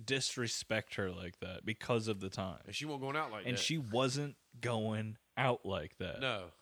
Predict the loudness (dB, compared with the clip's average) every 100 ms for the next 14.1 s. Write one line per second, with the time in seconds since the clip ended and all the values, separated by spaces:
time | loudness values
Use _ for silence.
0 | _ _ _ _ _ _ -6 -4 -4 -4
1 | -4 -2 0 0 2 2 6 6 4 -2
2 | 2 4 4 0 -2 -8 -20 _ 2 4
3 | 4 4 6 6 4 -4 -14 _ _ _
4 | _ 0 4 4 8 10 10 10 8 12
5 | 12 12 8 6 8 6 4 -2 -2 0
6 | -2 -2 -2 -2 -4 -4 0 2 4 2
7 | 0 _ -20 -14 -14 -14 4 6 6 4
8 | 4 0 0 0 0 0 4 4 2 -2
9 | -2 -2 -2 -4 -2 -2 -2 -4 -2 0
10 | -2 -6 -10 -12 -16 -20 -12 -2 2 6
11 | 6 6 4 4 6 2 4 4 4 2
12 | 0 0 6 8 8 8 2 6 6 6
13 | 2 0 2 2 0 -6 _ _ -4 -2